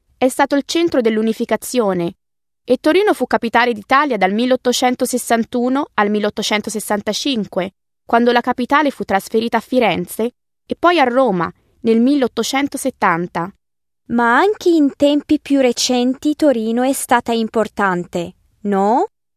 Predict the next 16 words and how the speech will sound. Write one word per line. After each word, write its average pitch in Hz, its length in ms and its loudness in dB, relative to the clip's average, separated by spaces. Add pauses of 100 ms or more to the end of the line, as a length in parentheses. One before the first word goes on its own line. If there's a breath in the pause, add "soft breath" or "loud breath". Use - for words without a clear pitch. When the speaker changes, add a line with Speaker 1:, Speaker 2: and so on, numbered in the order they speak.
(220)
Speaker 1:
Verissimo! 214 720 0 (380)
Non 311 200 2
dimenticare 302 680 2
che - 160 -8
qui 285 160 0
c'è - 160 -2
la 180 120 2
Fiat 220 520 -2 (240)
e 233 120 -2
che - 180 0
Torino 277 500 2
è 208 80 0
la 208 100 2
capitale 247 540 0
dell'industria 208 640 0
automobilistica. 196 920 -4